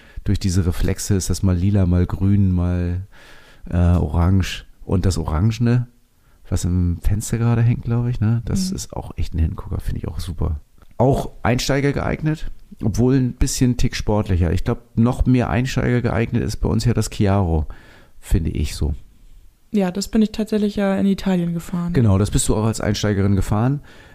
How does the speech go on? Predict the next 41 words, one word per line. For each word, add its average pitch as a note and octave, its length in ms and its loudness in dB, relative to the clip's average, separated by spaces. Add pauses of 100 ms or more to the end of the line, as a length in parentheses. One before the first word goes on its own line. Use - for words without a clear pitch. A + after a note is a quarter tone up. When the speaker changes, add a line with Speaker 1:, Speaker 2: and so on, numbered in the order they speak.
Speaker 1:
Ähm, G#2 200 4
das G2 140 0
Einzige, A#2+ 440 0
was A2+ 160 0
beim G#2+ 220 2
Chiaro G2+ 540 2
nicht G#2+ 280 2
einsteigermäßig A#2 960 2
ist, G2 180 0
ist G#2+ 220 0
der G2+ 80 0
Preis. C#2+ 420 0
Also, F2+ 300 2
weil F#2+ 280 2
man F#2+ 200 0
gibt G2 200 -2
für - 160 0
das - 160 -2
Chiaro G2 320 2
immer G#2+ 200 2
auch, G#2 400 0 (260)
mm, F#2 600 -2 (340)
eine A2+ 80 2
gute A#2 200 2
Stange G#2 300 0
Geld A2+ 260 0
aus. - 300 -2 (760)
Man G2 220 0
sollte A2+ 220 2
sich G#2+ 180 2
also G#2+ 160 2
sicher G#2+ 260 2
sein, G#2 200 2
ob G2 140 -2
man G2+ 260 2
auch - 320 -6
Rennradfahren F#2+ 460 -2
als F#2 100 -2
Sport - 320 2
machen D#2 260 0
will. D2+ 200 -2